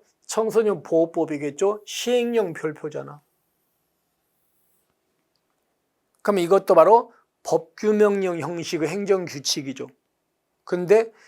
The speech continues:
시행령은 대통령령이니까 얘는 뭐예요? 법규명령이에요. 맞아. 일단 여기까지. 근데 법규명령인데 제가 수업 시간에 이런 얘기 했죠. 여기 보면은요, 이 법규명-, 이 과-, 여기에 보면은 이제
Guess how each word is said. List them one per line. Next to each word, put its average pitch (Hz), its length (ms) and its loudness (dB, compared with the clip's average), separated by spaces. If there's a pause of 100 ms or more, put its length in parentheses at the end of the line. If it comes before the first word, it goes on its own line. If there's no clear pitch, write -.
시행령은 214 640 0
대통령령이니까 160 1200 -4 (360)
얘는 190 420 4
뭐예요? 156 460 0 (180)
법규명령이에요. 135 960 -8 (720)
맞아. 180 320 -2
일단 165 200 4
여기까지. 185 260 4
근데 170 340 0 (480)
법규명령인데 156 880 -2
제가 151 260 0
수업 - 260 -2
시간에 180 280 0
이런 160 260 -4
얘기 135 140 -4
했죠. 117 260 -18 (1300)
여기 196 260 2
보면은요, 156 720 0
이 165 440 -6
법규명-, 151 340 -4
이 160 180 -8
과-, 180 320 2
여기에 180 320 2
보면은 151 400 -2
이제 214 300 4